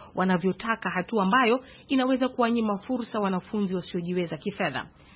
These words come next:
Wasonga pia alimkashifu Machogu kwa kupendekeza kuwa vyuo vikuu vya umma viwe na ubunifu ili kuongeza mapato yanayohitajika kuendesha taasisi hizo. Alihoji kwa nini vyuo vikuu vya umma pekee ndivyo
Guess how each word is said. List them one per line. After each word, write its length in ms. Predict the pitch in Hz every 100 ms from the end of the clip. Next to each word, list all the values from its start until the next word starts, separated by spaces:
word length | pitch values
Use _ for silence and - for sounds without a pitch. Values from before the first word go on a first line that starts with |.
| - -
Wasonga 480 | 185 190 233 208 185
pia 160 | 202
alimkashifu 640 | 180 170 - 170 - 208 190
Machogu 560 | 170 156 247 214 269 294 - -
kwa 120 | - 180
kupendekeza 960 | 190 214 202 196 - 262 190 147 143 - - - -
kuwa 280 | 320 285 202
vyuo 300 | 202 415 254
vikuu 380 | 190 - 233 196
vya 200 | 175 -
umma 340 | 240 262 254
viwe 380 | 202 180 359 330
na 120 | 226
ubunifu 640 | 185 190 190 214 - 147 127 - -
ili 180 | 180
kuongeza 420 | 190 208 202 196 202
mapato 640 | 196 196 247 254 262 247 - -
yanayohitajika 720 | - 165 196 190 202 208 -
kuendesha 400 | - 185 202 196
taasisi 480 | 175 165 - 185 -
hizo. 340 | 165 156 143 117 - - - -
Alihoji 500 | 254 285 294 381 302
kwa 180 | 277 254
nini 300 | 370 220 170
vyuo 200 | 175 165
vikuu 420 | 180 - 285 277
vya 200 | 202 180
umma 260 | 254 349 320
pekee 360 | 294 277 311 277
ndivyo 460 | 247 311 254 269